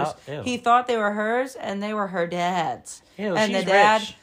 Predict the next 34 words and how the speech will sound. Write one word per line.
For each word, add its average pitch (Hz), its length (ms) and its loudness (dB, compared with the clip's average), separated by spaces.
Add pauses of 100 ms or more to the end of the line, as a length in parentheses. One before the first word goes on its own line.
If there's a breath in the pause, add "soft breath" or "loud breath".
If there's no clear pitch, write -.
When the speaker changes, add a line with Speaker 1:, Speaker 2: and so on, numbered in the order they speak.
(200 soft breath)
Speaker 2:
the 233 120 0
dad, 247 300 6
like, 226 240 0
saw 220 460 4
it 196 60 0
happen 208 400 0
and, 165 80 -6
like, 165 200 -10 (240)
chased 190 560 -6
him 165 180 -4
down 165 240 0
the 165 80 -10
street 180 340 -8
in 165 120 -12
his 165 160 -12
car, 175 640 -2
Speaker 1:
<laughs> 233 400 -4
Speaker 2:
and 220 220 4
then, 185 180 -2
like, 170 240 -2 (120)
Speaker 1:
Run 113 260 -6
him 113 200 -10
over. 107 240 -8
Speaker 2:
Yeah, 196 300 2
called 202 320 0
the 190 60 -6
police, 190 360 -4
and 165 100 -10
that's 160 200 -4
how 165 140 0
he 160 100 -6
was, 175 120 -14
like, 139 180 -10
caught. - 420 -6